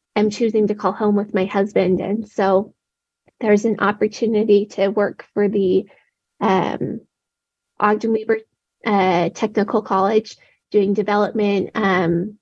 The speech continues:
so that's running their foundation and, and working with, um, the Custom Fit program, which helps develop businesses and their employees and government relations. I started the Alumni Association there.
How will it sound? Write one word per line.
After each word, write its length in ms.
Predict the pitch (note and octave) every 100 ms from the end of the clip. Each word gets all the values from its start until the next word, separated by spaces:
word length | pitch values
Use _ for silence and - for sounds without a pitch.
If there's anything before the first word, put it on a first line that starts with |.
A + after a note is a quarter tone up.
| _
so 540 | - G3+ F#3 F3 F3
that's 460 | G#3+ F#3+ - - -
running 300 | A3+ G#3+ G#3+
their 180 | G3+ G3+
foundation 880 | G3+ F#3+ G3 G3+ G#3 - G3+ F#3+ F3
and, 240 | E3 - _ _ _ _
and 220 | G#3+ G#3 G#3
working 480 | G#3 G#3 G#3 G3+
with, 260 | G3 F#3+ G#3 -
um, 640 | A3+ F3+ D#3 D#3+ E3 F#3 - _ _ _ _ _
the 180 | G#3+ F#3+
Custom 360 | F#3+ A3 G#3+ G3+
Fit 240 | C#4 C#4+
program, 480 | - C#4 C4+ B3+ B3+
which 260 | A#3 - -
helps 400 | - G3 - -
develop 480 | G3+ G#3+ G3+ - - -
businesses 680 | A3+ A3+ A3+ - A3 A3 G#3+
and 140 | G#3
their 140 | G3+
employees 680 | G3+ G#3 - C4+ B3+ B3 B3
and 120 | G#3
government 420 | G#3+ G3+ G3+ G3+ -
relations. 640 | G#3+ C4 C4 C4 B3+ B3+ - - - _
I 40 | -
started 400 | - G#3+ A3 G#3+
the 100 | G3
Alumni 460 | G3+ A3+ C4+ C4+
Association 880 | C4+ C4 B3 B3+ - B3 B3 - B3+
there. 380 | B3 A#3 A3+ A#3+